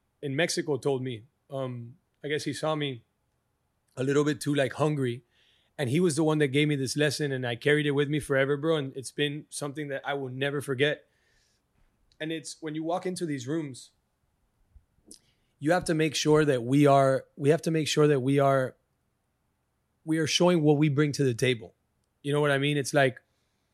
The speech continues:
obviously, from a very humble place, you know, you, you never wanna be cocky. You never wanna be a dick. Like, it's always important to ground ourselves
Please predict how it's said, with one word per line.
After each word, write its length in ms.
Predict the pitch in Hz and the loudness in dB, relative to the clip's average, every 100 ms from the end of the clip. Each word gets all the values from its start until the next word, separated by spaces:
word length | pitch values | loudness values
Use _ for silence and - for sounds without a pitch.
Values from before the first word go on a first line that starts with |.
| _ | _
obviously, 580 | 165 180 139 135 123 - _ - | 2 4 2 0 -2 -4 _ -4
from 300 | 143 131 123 | 0 0 0
a 80 | |
very 320 | 120 139 165 120 | 0 2 4 6
humble 320 | 143 135 113 | 4 4 0
place, 420 | 135 151 113 - | 2 2 2 -4
you 60 | 127 | -6
know, 160 | 127 | -4
you, 140 | 127 117 | -6 -8
you 220 | 117 123 | -8 -2
never 260 | 143 151 | 2 4
wanna 240 | 151 147 131 | 4 4 4
be 380 | 135 143 143 - _ _ _ _ - _ - | 4 4 2 -4 _ _ _ _ -20 _ -4
cocky. 340 | 139 139 - | 2 2 2
You 200 | 143 135 | 2 4
never 260 | 131 139 143 | 6 8 8
wanna 220 | 139 135 | 6 4
be 240 | 123 139 | 2 2
a 80 | 135 | 2
dick. 520 | 110 143 143 147 - - | 2 4 4 2 -12 -6
Like, 260 | 151 123 123 135 | 0 0 -2 -12
it's 240 | 143 131 | -6 2
always 220 | 156 170 | 4 4
important 380 | 147 131 151 156 | 2 4 4 4
to 60 | 135 | 0
ground 360 | 117 131 143 151 | 0 2 4 4
ourselves 580 | 139 160 156 160 151 | 4 2 2 2 -2